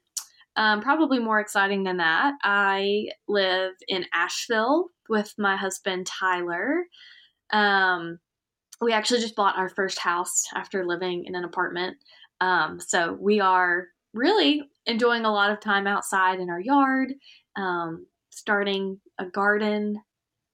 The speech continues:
So that's kind of how we're spending a lot of our free time.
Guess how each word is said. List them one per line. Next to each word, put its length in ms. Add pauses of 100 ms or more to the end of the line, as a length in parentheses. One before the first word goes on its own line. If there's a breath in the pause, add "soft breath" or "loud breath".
(260)
So 800
that's 200
kind 180
of 180
how 120
we're 80
spending 400
a 80
lot 160
of 60
our 100
free 280
time. 580